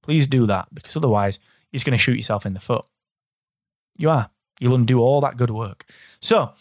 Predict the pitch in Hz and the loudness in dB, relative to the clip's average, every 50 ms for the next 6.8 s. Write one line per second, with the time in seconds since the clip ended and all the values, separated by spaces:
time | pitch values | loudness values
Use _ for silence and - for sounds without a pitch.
0 | - - - _ _ _ _ - 180 - 156 135 139 113 190 220 208 - 214 - | -20 -20 -20 _ _ _ _ -4 -2 0 2 0 2 2 0 0 2 0 0 0
1 | - 196 185 180 170 147 - 160 - 143 131 120 110 101 95 95 _ _ _ - | 2 2 2 4 2 2 2 2 2 2 2 2 2 0 0 -2 _ _ _ -2
2 | - 180 208 190 131 131 135 131 127 123 - _ _ _ - 131 160 - - 196 | 0 2 2 2 2 0 0 0 0 -2 -6 _ _ _ -4 -4 -2 -2 0 0
3 | 190 147 - - 175 160 151 139 - - 131 117 113 - - 120 113 113 135 151 | 0 0 0 0 0 0 0 -2 0 -2 0 0 0 -2 -2 -4 -2 -2 -2 -2
4 | - - 82 185 - - - 143 127 123 120 120 117 113 110 110 120 135 131 - | -4 -2 -2 0 0 0 0 0 -2 0 0 0 0 0 0 0 -4 -4 -4 -4
5 | - - 135 151 160 165 175 170 170 170 143 - 165 151 131 127 120 110 110 - | -6 -2 0 0 2 2 2 2 2 0 2 2 4 4 4 4 2 0 -2 -6
6 | - - 117 117 120 120 127 147 190 190 147 110 107 120 123 | -6 -2 0 2 2 2 4 4 4 4 2 2 0 -4 -6